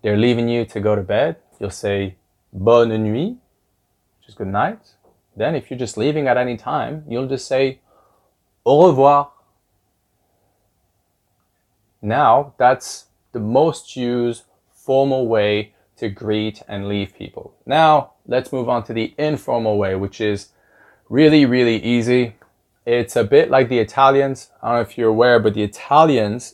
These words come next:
in a really informal way, they use one word to say hi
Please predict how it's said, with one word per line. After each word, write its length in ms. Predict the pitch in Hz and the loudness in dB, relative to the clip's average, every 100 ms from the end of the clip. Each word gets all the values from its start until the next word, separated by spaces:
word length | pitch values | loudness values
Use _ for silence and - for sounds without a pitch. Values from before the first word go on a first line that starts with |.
| - | -8
in 140 | 113 | -2
a 320 | 107 98 98 - _ _ _ - | 0 -2 -4 -12 _ _ _ -6
really 340 | 117 127 120 | 0 0 0
informal 640 | 113 107 - 143 151 127 | -2 -6 -2 0 0 2
way, 220 | 110 113 | 2 2
they 180 | 117 127 | 0 0
use 300 | 123 120 107 | 0 0 -2
one 400 | 101 123 175 156 | -4 -2 0 0
word 340 | 127 123 131 - _ _ - | 0 0 0 -6 _ _ -14
to 80 | 117 | -12
say 280 | - 110 | -4 -4
hi 680 | 104 120 131 131 135 135 139 | -2 4 6 6 6 2 -2